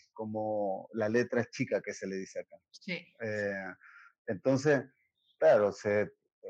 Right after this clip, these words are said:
Speaker 1: con el estallido social se empezó a hablar de aumentar el sueldo mínimo, que hoy en día está en trescientas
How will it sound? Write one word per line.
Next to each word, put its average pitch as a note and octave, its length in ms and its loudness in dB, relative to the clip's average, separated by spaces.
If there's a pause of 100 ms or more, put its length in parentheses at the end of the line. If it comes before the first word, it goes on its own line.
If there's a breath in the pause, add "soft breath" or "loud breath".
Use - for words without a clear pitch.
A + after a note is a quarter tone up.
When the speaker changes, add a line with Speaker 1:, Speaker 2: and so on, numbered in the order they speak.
(120)
Speaker 1:
con A2+ 200 0
el A2 100 2
estallido A#2 480 2
social C3+ 380 2
se C3+ 120 -8
empezó A#2+ 320 -2
a B2+ 40 8
hablar C3 300 6
de B2+ 300 4
aumentar G#2 640 -2
el C#3+ 100 -8
sueldo B2 580 -2
mínimo, A#2+ 720 -4
que G2+ 300 -4 (300)
hoy C3+ 220 0
en C3 160 2
día B2 400 -2
está A#2+ 520 -2
en G2+ 120 -12
trescientas A2+ 1120 -4